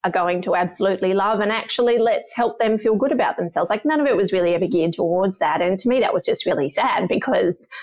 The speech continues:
from my way of thinking, that's the whole point of beauty products, right? Like, it should be the thing that makes you feel confident and fabulous when you step out the front door every morning. And, and I felt that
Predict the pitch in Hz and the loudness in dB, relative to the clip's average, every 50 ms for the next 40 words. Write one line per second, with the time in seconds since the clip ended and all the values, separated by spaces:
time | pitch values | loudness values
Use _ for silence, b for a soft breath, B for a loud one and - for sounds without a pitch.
0 | B B B _ - 202 190 202 254 294 240 196 165 180 196 190 - 226 214 - | B B B _ -2 0 2 2 2 2 0 0 0 0 -2 -2 0 -2 0 0
1 | 208 202 202 220 214 - - 202 208 247 214 247 240 262 330 269 202 - 196 185 | 0 0 0 0 -2 -2 -2 0 0 0 0 0 0 0 0 0 0 -2 -2 -2
2 | - 185 - - - - - - - - 180 175 247 277 - - - 196 190 175 | -2 -2 -2 -2 -2 -2 -4 -6 -6 -4 -2 0 0 -2 -2 -2 -2 -2 -2 -2
3 | - - - - - - 220 220 202 196 175 - - B B B B B B B | -2 -2 -4 -4 -2 0 0 2 2 2 0 0 -4 B B B B B B B
4 | B _ - 185 175 180 226 233 240 185 226 220 - 269 240 226 226 220 220 214 | B _ -2 0 0 2 2 2 2 2 0 0 0 0 2 2 2 2 2 0
5 | 214 - 247 220 220 226 220 - 220 202 - 226 220 214 - - 226 226 - 233 | 0 0 0 -2 -2 -2 -2 -2 -2 0 2 0 0 0 0 0 0 0 0 2
6 | 220 226 220 226 214 208 214 202 208 254 415 403 - - - - - - 214 202 | 2 2 2 2 0 0 0 0 0 2 2 2 2 2 0 -2 -2 -2 0 0
7 | 190 196 208 - - - 208 - - 202 196 - 196 - - 214 196 - - - | 0 0 -2 -2 -2 -4 -2 0 0 -2 -2 -4 -6 -4 -2 -2 -2 0 0 0
8 | 196 226 254 269 226 190 - - 170 170 165 165 170 170 180 175 180 180 185 185 | 0 2 2 2 2 0 0 0 -2 0 0 0 0 0 0 -2 -2 0 0 0
9 | 175 180 185 190 202 190 - - - - 196 202 196 190 190 190 - 208 190 - | 0 0 0 0 -2 -2 -4 -8 -6 -4 -2 0 0 0 0 0 0 0 0 0
10 | - 196 180 - - | 0 0 0 0 0